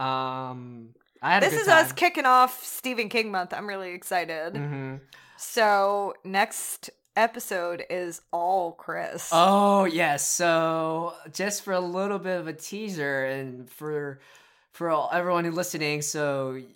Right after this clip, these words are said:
Speaker 1: uh, you can play along and stay caught up when we do the next episode. Uh, we are doing The Mist versus The Mist. So we're doing,
Speaker 2: <laughs>
Speaker 1: so we're doing
Speaker 2: There's a theme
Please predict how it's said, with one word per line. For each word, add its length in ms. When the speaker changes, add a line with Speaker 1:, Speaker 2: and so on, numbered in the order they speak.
Speaker 1:
uh, 220
you 80
can 540
play 220
along 640
and 300
stay 240
caught 240
up 260
when 300
we 120
do 560
the 140
next 320
episode. 720
Uh, 480
we 220
are 140
doing 800
The 180
Mist 680
versus 720
The 140
Mist. 400
So 240
we're 140
doing, 300
Speaker 2:
<laughs> 300
Speaker 1:
so 220
we're 80
doing 280
Speaker 2:
There's 220
a 100
theme 220